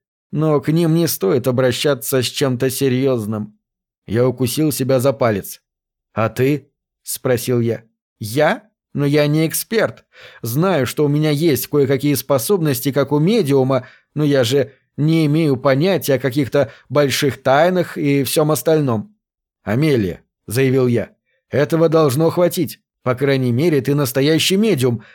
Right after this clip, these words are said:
а это намного больше, чем я. Я хочу от тебя только, чтобы ты проследила сигнал, кошмар или что-то ещё.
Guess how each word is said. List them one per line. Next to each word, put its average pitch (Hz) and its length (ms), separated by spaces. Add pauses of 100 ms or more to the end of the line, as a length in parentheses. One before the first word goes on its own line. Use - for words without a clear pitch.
а 104 140
это 151 300
намного 151 580
больше, 160 420
чем 160 200
я. 131 300 (380)
Я 127 360
хочу 139 400
от 131 100
тебя 135 220
только, 160 340
чтобы 139 280
ты 170 240 (280)
проследила 147 720
сигнал, 139 760
кошмар 143 680
или 139 200
что-то 165 300
ещё. 156 480